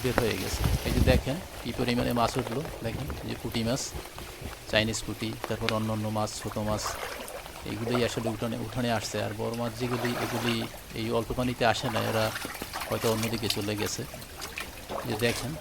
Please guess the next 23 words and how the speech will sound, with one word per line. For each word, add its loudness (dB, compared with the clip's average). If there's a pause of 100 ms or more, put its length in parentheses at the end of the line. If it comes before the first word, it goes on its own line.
(280)
একটা 0
জালের 2
ভিতরে 0
কতগুলি 0
মাছ -2
উঠলো। -6 (1080)
আসলে 0
পুকুরের 0
মাছ, 4 (140)
আহ, 0
বের 0
হয়ে 4
যাওয়ার 2
কারণে 6
একটা 0
নতুন 0
পানি 4
পেয়েছে, 2
এরা 2
তো -2
বের 0
হয়ে 2
যাবেই। 4